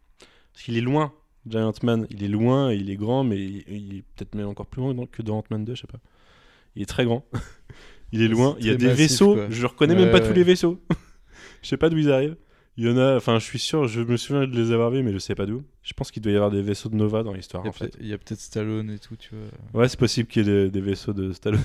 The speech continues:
Speaker 1: et tout, mais on voit pas les persos. Donc c'est orgie, euh, alors, euh, je pense qu'on s'amusera à compter les super-héros. On peut pas compter tout le monde parce qu'il y a les armées de, du Wakanda et tout, donc de toute façon, euh, c'est, c'est infini,
Speaker 2: C'est la
Speaker 1: quoi.
Speaker 2: plus grosse bataille du M C U.
Speaker 1: Et,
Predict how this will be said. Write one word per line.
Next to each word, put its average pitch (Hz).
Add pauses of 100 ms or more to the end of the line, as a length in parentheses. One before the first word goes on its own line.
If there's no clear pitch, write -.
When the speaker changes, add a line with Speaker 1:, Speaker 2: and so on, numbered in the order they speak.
Speaker 1:
et -
tout, 110
mais 98
on 101
voit 98
pas 104
les 98
persos. 101 (540)
Donc 127
c'est 131
orgie, 120
euh, 95
alors, 92 (100)
euh, 95 (100)
je -
pense 98
qu'on 101
s'amusera 95
à 92
compter 107
les 107
super-héros. 104 (500)
On -
peut -
pas 107
compter -
tout -
le 107
monde 98
parce 98
qu'il 95
y -
a 90
les 90
armées 92
de, 92
du 92
Wakanda 90
et 90
tout, -
donc 90
de -
toute -
façon, 95
euh, -
c'est, - (720)
c'est -
infini, -
Speaker 2:
C'est 123
la 107
Speaker 1:
quoi. -
Speaker 2:
plus 127
grosse 107
bataille 104
du 101
M 101
C -
U. - (140)
Speaker 1:
Et, 110